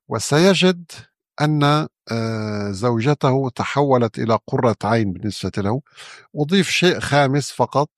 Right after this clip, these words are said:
نختم به، هو الدعاء. يعني الله علمنا: "ربنا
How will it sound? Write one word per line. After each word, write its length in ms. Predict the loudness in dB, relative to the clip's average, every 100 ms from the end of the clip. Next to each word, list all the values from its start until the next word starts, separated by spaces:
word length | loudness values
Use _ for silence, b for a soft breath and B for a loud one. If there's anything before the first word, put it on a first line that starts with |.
| -8 -6
نختم 320 | -4 -4 -4 -2
به، 180 | 0
هو 160 | 4 2
الدعاء. 460 | 2 -2 -2 -4 -6 _ _ _ _ _ _ _ _ _ _ _ _
يعني 320 | -4 -2 -2 -4 -2
الله 220 | 2 4
علمنا: 720 | 4 4 2 2 0 0 -2 -2
"ربنا 680 | 0 0 2 2 2 0